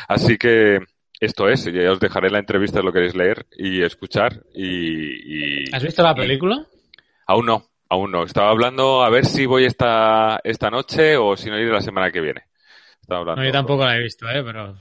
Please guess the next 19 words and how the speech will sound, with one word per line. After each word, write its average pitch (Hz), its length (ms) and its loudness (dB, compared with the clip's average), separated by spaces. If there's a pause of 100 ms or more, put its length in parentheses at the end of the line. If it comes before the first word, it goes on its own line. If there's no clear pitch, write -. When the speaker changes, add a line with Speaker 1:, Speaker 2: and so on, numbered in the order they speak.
Speaker 2:
bueno, 104 160 -16
estaré 110 300 -10
pendiente. 117 420 -4
De 135 140 4
hecho, 131 160 0
tenemos, 135 400 0
eh, 117 340 0
a 107 100 -2
ver 113 160 -2
si 123 140 -6
con 123 140 -2
los 120 120 0
amigos 117 320 0
del 113 320 0
podcast 117 460 -4
Coffee 120 280 -4
Break 127 320 0
hacemos 113 340 -6
ese 104 540 -8